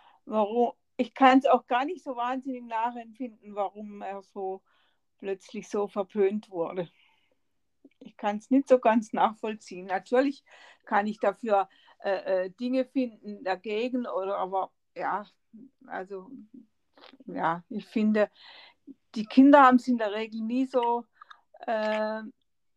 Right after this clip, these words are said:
als schlecht empfunden, wie es die Eltern nachher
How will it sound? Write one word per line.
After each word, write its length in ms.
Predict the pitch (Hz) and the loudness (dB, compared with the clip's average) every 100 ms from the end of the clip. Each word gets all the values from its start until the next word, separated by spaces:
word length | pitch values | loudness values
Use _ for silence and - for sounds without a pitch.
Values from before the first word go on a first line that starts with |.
| _ _ - | _ _ -6
als 260 | 208 214 | -6 -6
schlecht 320 | - 220 214 240 | -10 -10 -10 -12
empfunden, 600 | 214 - 226 - 196 196 | -12 -12 -12 -12 -12 -8
wie 120 | 196 | -8
es 140 | 185 | -8
die 180 | - 196 | -8 -2
Eltern 440 | 208 208 196 190 - _ _ | -2 -2 -4 -6 -12 _ _
nachher 540 | 214 196 190 196 180 | -6 -4 -2 2 0